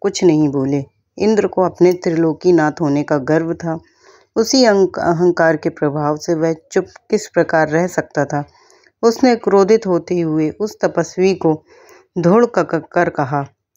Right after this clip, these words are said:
"अरे, मैंने तुझसे कुछ पूछा है और तू उसका उत्तर भी नहीं देता। मैं अभी तुझ पर वज्र का प्रहार करता हूँ, फिर देखता हूँ कि कौन तुझे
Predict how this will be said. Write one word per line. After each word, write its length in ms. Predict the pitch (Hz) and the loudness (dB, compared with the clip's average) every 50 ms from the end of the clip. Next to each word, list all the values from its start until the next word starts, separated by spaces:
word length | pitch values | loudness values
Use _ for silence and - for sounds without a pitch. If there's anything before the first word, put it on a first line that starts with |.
| _ _ _ - | _ _ _ -4
"अरे, 320 | 170 165 151 160 160 160 - _ _ - | -2 2 2 2 0 0 -6 _ _ -2
मैंने 260 | 165 160 156 156 160 156 | 0 2 2 2 2 0
तुझसे 320 | - 170 - - - 175 | -2 -8 -10 -2 -4 -4
कुछ 160 | 165 - 170 160 _ - | -2 -2 -6 -6 _ -8
पूछा 380 | 151 147 139 - - 196 202 | -8 -8 -6 -4 -2 0 2
है 260 | 208 226 233 208 - _ _ - - _ _ _ - | 2 2 0 -2 -4 _ _ -20 -20 _ _ _ -4
और 200 | 170 170 151 - - | -4 -4 -4 -2 -4
तू 140 | 190 196 160 | -2 -2 -2
उसका 300 | 160 156 - - 175 160 | -2 -4 -4 -2 0 0
उत्तर 320 | 147 151 - - 185 190 | 0 -2 -2 -2 -2 0
भी 140 | 196 233 247 | 0 0 0
नहीं 240 | 247 233 226 233 202 | 2 2 0 0 0
देता। 460 | 175 170 156 160 - 156 165 - _ _ _ _ _ _ _ _ _ _ - 190 | 0 -2 -2 0 -2 -4 -4 -6 _ _ _ _ _ _ _ _ _ _ -4 0
मैं 200 | 190 196 214 - | 2 2 2 2
अभी 440 | 175 170 156 170 175 170 170 - _ _ - | 2 0 0 0 0 0 -2 -6 _ _ -4
तुझ 200 | 208 202 - - | -2 -2 -2 -8
पर 380 | - - 170 156 147 - - _ _ _ _ _ _ _ _ _ _ _ - | -4 0 0 0 0 0 -6 _ _ _ _ _ _ _ _ _ _ _ -12
वज्र 360 | 160 156 196 208 190 185 190 160 | -4 -2 0 0 0 0 -2 0
का 120 | - 170 | 0 0
प्रहार 460 | 160 - 160 156 143 165 165 170 180 | -2 0 0 -2 0 2 0 0 0
करता 360 | 175 - 156 151 151 - 156 | 0 -2 -2 -2 -2 -4 -6
हूँ, 240 | 156 151 156 156 151 - _ _ _ _ - | -4 -2 -2 -4 -6 -8 _ _ _ _ 0
फिर 140 | - 254 247 | 0 0 2
देखता 400 | 214 190 202 190 190 - - 185 | 2 2 2 2 2 0 -2 -2
हूँ 200 | 175 175 175 160 | 2 2 2 0
कि 120 | 160 170 | 0 -4
कौन 340 | 156 160 - 180 185 190 190 | -6 -4 0 2 2 2 0
तुझे 460 | 185 - 156 147 135 156 151 147 147 | -2 -4 -6 -6 -2 -4 -4 -4 -6